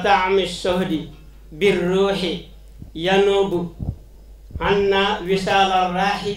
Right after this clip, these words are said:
bir raaxi." Loolu la koy wax ba ci biir mu ne ko, "Sayxun", moom si Ahmad Bamba, "sayxun taqiyun naqiyun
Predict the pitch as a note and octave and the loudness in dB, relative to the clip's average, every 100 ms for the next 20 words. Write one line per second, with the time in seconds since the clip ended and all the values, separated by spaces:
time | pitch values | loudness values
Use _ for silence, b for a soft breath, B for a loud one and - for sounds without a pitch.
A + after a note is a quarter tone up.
0 | - F#3+ F3+ E3 E3+ E3 D#3 D3 - - | -2 -2 -2 0 0 -2 -4 -12 -18 -20
1 | - - - - - - - - - - | -20 -20 -20 -14 -14 -14 -20 -20 -20 -20
2 | - - - - - - - - - - | -20 -20 -20 -20 -20 -20 -20 -20 -20 -20
3 | - - - - - - - - D3+ G#3+ | -20 -20 -20 -20 -20 -20 -20 -16 -2 2
4 | G#3+ A3 G#3+ G3+ G#3+ G#3+ G#3+ G#3 G3 F3+ | 4 4 2 0 -2 -2 0 2 0 -4
5 | - A#3+ A#3 A3+ G3 D#3+ - - - - | -4 2 2 4 -2 -4 -10 -20 -20 -14
6 | E3+ F#3 G#3+ G3+ G#3 F3 F3+ D#3+ - - | -8 -6 -6 -4 -2 0 -2 -2 -10 -16
7 | - - - - - - - - - - | -20 -20 -20 -20 -20 -20 -20 -20 -20 -10
8 | A3 A#3 G#3 E3+ - - - - - - | 2 2 2 -2 -8 -14 -12 -12 -14 -20
9 | - - - E3+ E3+ A#3 B3 G#3 F#3+ D#3+ | -20 -20 -8 -2 -2 0 0 0 -2 -2
10 | C#3 C#3 - - - - - F3 F#3 G3 | -6 -12 -20 -20 -20 -20 -10 -4 -2 2
11 | A#3+ A3+ G3+ F#3+ | 2 2 0 -2